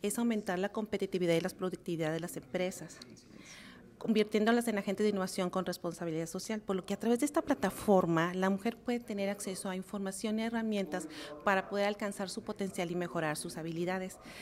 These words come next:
Es por eso que yo las invito a todas las empresarias, a todas las empresarias de México, a que se afilien a la Cámara y puedan obtener esta plataforma, puedan tener acceso a esta información,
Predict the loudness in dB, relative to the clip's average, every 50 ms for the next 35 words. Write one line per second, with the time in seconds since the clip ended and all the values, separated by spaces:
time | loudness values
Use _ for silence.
0 | -12 -2 -2 -2 0 4 4 4 4 2 0 -4 -4 0 2 2 2 2 2 2
1 | 0 0 2 2 0 4 6 6 6 6 6 4 6 8 8 8 8 6 4 0
2 | 0 -2 -2 -2 -4 -4 -2 0 0 2 2 0 0 -2 -4 -6 -8 -12 -18 -20
3 | -8 -4 -4 -4 -2 0 2 2 2 2 2 0 0 0 0 0 2 0 2 0
4 | 0 0 0 0 -2 -2 -2 -2 -4 -4 -6 -10 -14 -2 0 2 2 2 2 0
5 | 0 0 2 2 2 4 6 6 6 6 4 4 4 4 6 6 8 6 6 6
6 | 4 4 4 6 6 6 6 4 2 2 0 2 4 4 4 2 2 -2 -8 -14
7 | -16 -8 2 4 4 4 4 2 0 2 0 -2 0 -2 -4 -4 -4 0 0 2
8 | 2 4 2 2 2 2 2 2 2 0 -2 -2 0 0 0 0 -2 -6 -6 0
9 | 2 4 4 2 2 0 -2 -2 -2 -4 -6 -6 -4 -4 -4 -2 0 0 0 0
10 | -2